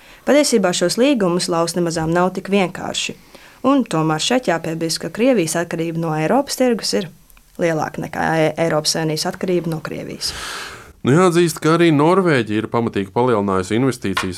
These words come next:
Speaker 2: Arktikas reģiona ogļu ūdeņražu projektos, um, uzsverot savas ambīcijas kļūt par galveno Eiropas enerģētikas tirgus apgādātāju. Un šī gada janvārī Norvēģijas valdība ikgadējās licencēšanas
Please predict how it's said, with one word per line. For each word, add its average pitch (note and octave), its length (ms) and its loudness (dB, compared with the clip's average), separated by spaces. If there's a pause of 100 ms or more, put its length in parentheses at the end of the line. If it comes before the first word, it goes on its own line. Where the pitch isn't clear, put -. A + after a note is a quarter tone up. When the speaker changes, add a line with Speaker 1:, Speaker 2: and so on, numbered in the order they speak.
Speaker 2:
Arktikas A2 400 -6
reģiona F#2+ 480 0
ogļu G#2 400 0
ūdeņražu F2+ 560 0
projektos, F#2+ 720 0 (180)
um, E2+ 300 -4 (100)
uzsverot F2 540 -4 (180)
savas A2+ 320 0
ambīcijas G2 480 -4
kļūt G2+ 320 -4
par F#2 160 -6
galveno F2+ 400 2
Eiropas F2+ 380 -4 (100)
enerģētikas F2 720 -4
tirgus F#2+ 320 -4
apgādātāju. D2 800 -6 (640)
Un A2 80 -2
šī D#3 140 2
gada B2 160 4
janvārī F3+ 500 2
Norvēģijas A2+ 640 2
valdība A#2+ 600 2 (260)
ikgadējās G2+ 640 0
licencēšanas G2+ 800 -2